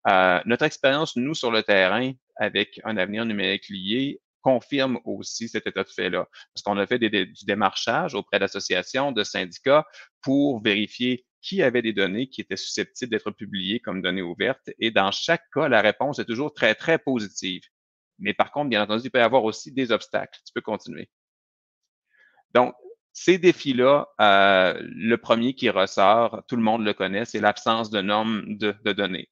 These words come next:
J'ai dit plutôt qu'on, on ne passera pas beaucoup de temps sur la couche sémantique, donc je, j'en, j'en dis pas plus là-dessus. Mais l'autre important, c'est le manque de capacité. Euh, le manque de capacité au niveau des, des, des, des ressources humaines,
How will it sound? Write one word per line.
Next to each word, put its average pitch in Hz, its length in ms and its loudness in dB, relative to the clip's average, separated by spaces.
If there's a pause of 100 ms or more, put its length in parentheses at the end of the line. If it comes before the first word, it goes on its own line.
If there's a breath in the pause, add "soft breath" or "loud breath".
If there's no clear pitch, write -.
(100)
J'ai 104 140 -8
dit 117 100 -14
plutôt 131 240 -4
qu'on, 120 280 4
on 113 140 0
ne 110 120 0
passera 113 380 0
pas 135 100 0
beaucoup 117 220 -4
de - 40 -20
temps 135 160 -2
sur 123 140 -4
la 107 80 0
couche 120 220 -2
sémantique, 117 680 -2
donc 113 340 0 (240)
je, 107 280 -8
j'en, 110 280 2 (160)
j'en 110 160 2
dis 110 120 -6
pas 120 100 0
plus 135 220 -2
là-dessus. 104 420 0 (460 loud breath)
Mais 117 180 2
l'autre 123 320 0
important, 139 560 -2
c'est 117 220 -8
le 104 160 0
manque 127 340 -2
de 113 100 -2
capacité. - 800 -6 (400 loud breath)
Euh, 90 460 4
le 92 160 -2
manque 120 160 0
de 113 60 0
capacité 110 420 0
au 131 40 -2
niveau 117 280 -2
des, 107 160 0
des, 98 240 -2
des, 95 600 -10
des - 80 -6
ressources 110 360 -4
humaines, 127 360 -2